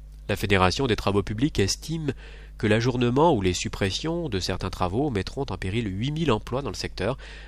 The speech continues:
Vingt mille emplois ont été détruits depuis deux mille sept, dont cinq mille en deux mille douze. Si les collectivités sont majoritairement disposées à diminuer leurs coûts de fonctionnement, elles ne peuvent pas compenser les effets des choix nationaux au travers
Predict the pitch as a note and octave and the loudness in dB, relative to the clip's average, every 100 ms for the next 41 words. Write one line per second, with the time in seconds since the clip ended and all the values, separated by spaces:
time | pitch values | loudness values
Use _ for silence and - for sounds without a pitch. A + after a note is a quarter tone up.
0 | - G2 D3 D#3+ B2+ G#2 A2 C#3 A2+ F#2+ | -4 2 2 4 2 2 0 -2 -2 -6
1 | F#2 F#2 - F#2 F2+ - F#2 F2+ - A#2+ | -6 -6 -6 -8 -8 -8 -6 -6 -4 -6
2 | - G2+ B2 - - C3 - A#2 G2 F#2+ | -6 -6 -6 -6 -6 -6 -4 -4 -4 -6
3 | F2+ F2 G2 G2+ - - - - - - | -6 -8 -10 -10 -14 -16 -16 -16 -16 -16
4 | - - - - - G2 F#2 F#2+ F2 - | -16 -16 -16 -16 -8 -4 -2 0 -2 -2
5 | F2+ F2 C3 B2+ G2 F#2 F#2 F#2 F#2+ F2+ | -6 0 2 2 -2 -2 -2 -2 -2 -2
6 | F2+ F2 - F#2+ A2+ G#2 F2+ F2+ F#2+ B2 | -2 -4 -6 -4 -2 -4 -4 -6 -4 -2
7 | A2 - - D#3+ F#2+ - F#2 - F2+ A#2+ | -2 -4 -6 -2 -2 -2 -6 -4 0 -2
8 | - - - - G#2 G2+ F#2 F#2 - F2 | -2 -12 -16 -4 0 2 2 0 0 0
9 | G2+ C#3+ F#2+ F2+ E2+ - B2+ F#2+ F2 E2 | 0 0 -6 -6 -4 -4 -2 -2 -2 -2
10 | B2 B2+ F2 - A#2+ A2 F#2 - F#2 F#2+ | -2 -2 -2 -2 -2 -2 -2 -4 -4 -4
11 | C#3 - - - - F#2+ - F#2 G2 C#3 | -6 -8 -16 -12 -6 -2 0 2 4 2